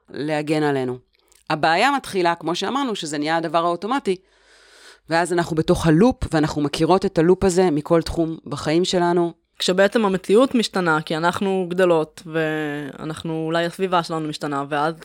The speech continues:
Speaker 2: מה שאנחנו אימצנו כבר לא מתאים.
Speaker 1: או שאנחנו משחזרות את אותן מציאויות שוב ושוב ושוב, אותן
Speaker 2: נכון.
Speaker 1: מציאויות שאנחנו לא רוצות, כי מה שמואר צומח.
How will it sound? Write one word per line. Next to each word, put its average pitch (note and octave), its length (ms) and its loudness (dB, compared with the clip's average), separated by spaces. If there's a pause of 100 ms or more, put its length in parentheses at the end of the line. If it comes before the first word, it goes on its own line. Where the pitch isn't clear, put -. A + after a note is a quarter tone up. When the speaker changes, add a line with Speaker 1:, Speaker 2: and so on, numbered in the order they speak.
(120)
Speaker 2:
מה E3 160 -4
שאנחנו F3 340 -4
אימצנו F#3 640 0
כבר D#3+ 180 -4
לא D#3+ 100 0
מתאים. E3 360 -4 (120)
Speaker 1:
או G3+ 100 4
שאנחנו A#3+ 340 2
משחזרות G#3 520 2
את F#3+ 100 -4
אותן E3+ 240 2
מציאויות F#3+ 500 4
שוב G#3 180 0
ושוב G3 280 0
ושוב, G#3 260 0
אותן E3 200 2
Speaker 2:
נכון. G#3 140 2
Speaker 1:
מציאויות G#3 260 4
שאנחנו F3 340 0
לא F3+ 60 6
רוצות, G3+ 260 0
כי F#3 100 0
מה F3 120 2
שמואר F3+ 300 2
צומח. A#3 440 0